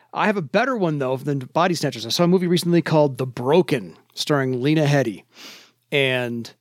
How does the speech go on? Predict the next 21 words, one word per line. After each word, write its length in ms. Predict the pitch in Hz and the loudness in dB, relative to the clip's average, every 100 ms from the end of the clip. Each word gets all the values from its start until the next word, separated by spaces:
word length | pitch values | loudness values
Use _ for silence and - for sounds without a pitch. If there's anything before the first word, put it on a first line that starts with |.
| _ _ | _ _
fairly 300 | - 240 233 | -2 0 2
recent. 380 | 214 185 131 - _ _ _ _ - | 2 2 0 -8 _ _ _ _ -4
All 440 | 160 180 185 180 | 0 4 4 4
about 200 | 170 165 | 2 0
the 80 | 156 | 0
same 260 | - 165 156 | 0 0 2
thing. 320 | 170 127 104 | 0 0 -4
They 120 | - 135 | -2 -2
are, 200 | 127 120 | -2 -6
they're 160 | 139 117 | -8 -4
doppelgangers 840 | 165 156 165 151 156 151 156 139 | 0 0 0 -2 -2 -2 -4 -6
that 180 | 120 113 | -10 -6
come 200 | - 156 | -2 0
in 320 | 147 143 143 147 | 2 0 -2 -4
and 300 | 143 131 123 | -4 -2 -2
do 220 | 131 127 | -2 -2
all 160 | 127 131 | -2 -4
kinds 220 | 139 131 | -4 -6
of 60 | 135 | -6
evil 180 | 127 | -8
things. 280 | 123 131 127 | -6 -6 -6